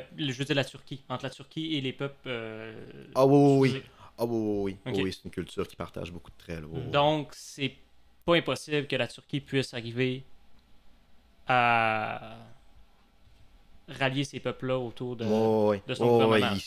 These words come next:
Speaker 2: ils, ils, ils le font assez activement, ils essayent assez activement, puis la
Speaker 1: Ok.
Speaker 2: Turquie, euh,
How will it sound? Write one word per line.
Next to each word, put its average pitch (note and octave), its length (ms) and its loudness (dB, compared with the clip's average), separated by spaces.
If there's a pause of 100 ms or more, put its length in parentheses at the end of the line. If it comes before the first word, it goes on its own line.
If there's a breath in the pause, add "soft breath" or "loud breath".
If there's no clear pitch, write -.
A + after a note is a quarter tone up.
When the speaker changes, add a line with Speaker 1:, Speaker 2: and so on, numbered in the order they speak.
Speaker 2:
ils, B2+ 240 -2
ils, A#2+ 100 -6
ils B2+ 80 -2
le A2 60 -6
font B2+ 180 2
assez A#2 220 2
activement, G2+ 440 -2
ils F#2+ 100 0
essayent G#2 220 -2
assez G2 180 -2
activement, A2 420 -2
puis A#2+ 140 -6
la F2+ 80 -4
Speaker 1:
Ok. - 120 -6
Speaker 2:
Turquie, A#2 340 -4
euh, F#2 100 -2